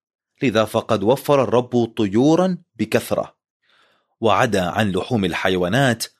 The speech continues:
هناك المنتجات الحيوانية التي تضم منتجات الألبان والأجبان والحليب، فقد كانوا يأكلون حقا منتجات الحليب،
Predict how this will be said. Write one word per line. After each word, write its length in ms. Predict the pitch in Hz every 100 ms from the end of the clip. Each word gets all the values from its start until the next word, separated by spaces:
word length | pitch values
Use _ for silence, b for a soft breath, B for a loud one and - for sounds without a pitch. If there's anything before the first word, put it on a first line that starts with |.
| _ _ -
هناك 300 | 147 226 220
المنتجات 640 | 170 165 160 123 135 143
الحيوانية 840 | 120 - 107 95 92 101 85 82 - B B
التي 360 | 104 117 123 120
تضم 580 | 117 113 135 135 131 113
منتجات 500 | 113 107 98 107 104
الألبان 540 | - 92 90 147 156
والأجبان 720 | 113 113 104 95 98 101 95
والحليب، 560 | 90 87 - 80 78 - - _ _ _ _
فقد 360 | - 135 151
كانوا 500 | - 226 208 190 180
يأكلون 640 | 135 - - 147 214 175
حقا 840 | 123 170 170 - 113 107 104 95 - -
منتجات 600 | 147 156 151 110 131 127
الحليب، 500 | 104 - 98 98 -